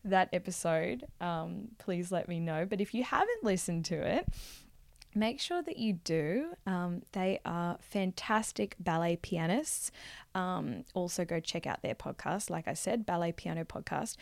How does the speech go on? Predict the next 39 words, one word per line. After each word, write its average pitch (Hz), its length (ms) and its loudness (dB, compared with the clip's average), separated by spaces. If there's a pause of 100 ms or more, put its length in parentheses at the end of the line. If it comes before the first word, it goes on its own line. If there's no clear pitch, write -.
(240)
But - 120 -4
they 254 160 8
have 320 160 2
an 311 120 0
album 180 340 2
called 170 220 -2
Ballet 180 220 4
Class 175 340 -2
Volume 165 520 2
One 170 340 6
that - 160 0
they 196 180 8
created 180 480 2
together. 208 560 6 (400)
So 190 240 2
it's 190 140 0
got 233 220 4
tracks, - 800 0
you 185 140 -4
know, 175 140 0
ranging 170 520 -2
from 170 260 -2
warm-up 156 420 -2
all 254 160 6
the 233 60 6
way 190 100 8
down 156 280 0
to - 380 -2
Grand 147 220 -2
Allegro. 139 480 -2
I - 20 -4
think - 220 -8
there's - 140 -4
a 160 40 -6
coda 160 340 -2
in 160 120 -2
there 151 120 -2
as 156 160 -2
well. 175 300 4